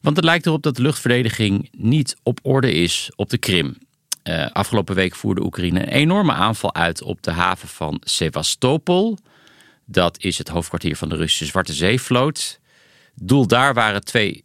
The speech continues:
schepen die op de werf lagen voor reparaties. Het ging om een landingsschip en een onderzeeër. En die werden door raketten getroffen. Waarschijnlijk zijn dat Storm Shadows. Die zijn geleverd door de Britten.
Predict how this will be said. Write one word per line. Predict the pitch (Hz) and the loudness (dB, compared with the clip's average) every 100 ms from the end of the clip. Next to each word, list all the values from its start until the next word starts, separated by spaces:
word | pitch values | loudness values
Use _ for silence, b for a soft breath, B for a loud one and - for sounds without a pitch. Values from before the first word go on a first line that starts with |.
| _ | _
schepen | - - 98 123 131 160 | -4 0 2 2 0 0
die | 107 | 0
op | 85 - | 0 -2
de | 76 | 0
werf | 82 110 117 | 2 2 2
lagen | 123 135 - 131 | 2 2 -2 -6
voor | 85 80 | -4 -2
reparaties. | 80 80 76 85 107 - 143 135 - - - | -2 -2 0 2 2 0 -2 0 -4 -6 -14
Het | - | -16
ging | - | -6
om | 80 | -4
een | 78 80 | -2 2
landingsschip | 98 135 143 - 160 160 | 2 4 2 2 0 0
en | - 87 | -2 -2
een | 85 | -2
onderzeeër. | 85 80 76 98 120 127 - | -2 -2 0 2 2 0 0
En | 92 92 | -2 0
die | 107 101 | 0 2
werden | 107 113 | 2 0
door | 87 92 92 b b b b | 0 0 0 b b b b
raketten | 92 110 151 131 | 0 2 0 -2
getroffen. | 127 110 78 - - - - - | -6 -6 -4 -6 -8 -14 -14 -20
Waarschijnlijk | _ 90 - 110 104 - | _ -6 0 0 0 -2
zijn | 90 82 | -2 0
dat | 82 - | -2 -4
Storm | - 113 123 | -2 0 0
Shadows. | 127 131 127 127 131 - - - | 0 0 2 2 0 -4 -10 -12
Die | - | -10
zijn | 76 73 | -8 -6
geleverd | 78 78 - - | -4 -4 -6 -6
door | 80 | -4
de | |
Britten. | 76 113 131 143 180 | 0 0 2 0 -2